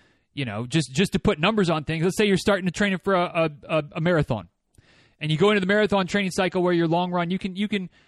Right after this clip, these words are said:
I don't wanna say comfortably, maybe comfortably, but where you can, you can do a ten-mile long run, okay? And it was just a great place to start a marathon training cycle, by the way. Uh, worked with plenty of folks where they're getting ready for their fir-, their, you know, whether it's their first marathon or just, you know, a marathon that they're, that they're training for.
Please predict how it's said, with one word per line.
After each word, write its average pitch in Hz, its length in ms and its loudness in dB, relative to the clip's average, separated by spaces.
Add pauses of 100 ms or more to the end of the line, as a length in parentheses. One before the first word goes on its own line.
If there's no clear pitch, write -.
(280)
I 226 60 0
don't 240 60 2
wanna 214 120 2
say 190 140 0
comfortably, 180 400 -2
maybe 285 220 0
comfortably, 160 460 -2
but 165 100 -6
where 214 100 0
you 226 140 0
can, 214 180 -4
you 233 160 -4
can 254 140 -4
do 226 100 2
a 208 60 2
ten-mile 180 460 -4
long 147 240 -2
run, - 180 -14 (540)
okay? 143 280 -6
And 175 100 0
it 233 40 4
was 254 120 2
just 220 120 -2
a - 20 -2
great 233 220 2
place 247 180 2
to 214 80 -8
start 226 200 2
a 196 40 0
marathon 190 300 2
training 180 220 -2
cycle, 135 240 -4
by 139 120 0
the 131 80 0
way. 101 160 -4 (460)
Uh, 131 180 -4
worked 160 280 0
with 185 120 0
plenty 220 220 0
of 190 80 0
folks 214 340 2 (480)
where 185 140 2
they're 175 100 2
getting 196 200 0
ready 202 180 2
for - 80 0
their 190 140 2
fir-, 202 200 0
their, 180 160 0
you 185 140 -6
know, 151 100 -2
whether 160 200 0
it's 151 80 -6
their 170 100 0
first 208 260 2
marathon 180 480 2
or 160 60 -2
just, 151 200 -6
you 156 120 -6
know, 143 80 -2
a 135 60 -4
marathon 180 420 -2
that 160 100 -14
they're, 165 160 -6
that 156 140 -10
they're 156 100 -8
training 180 320 -6
for. 180 320 -4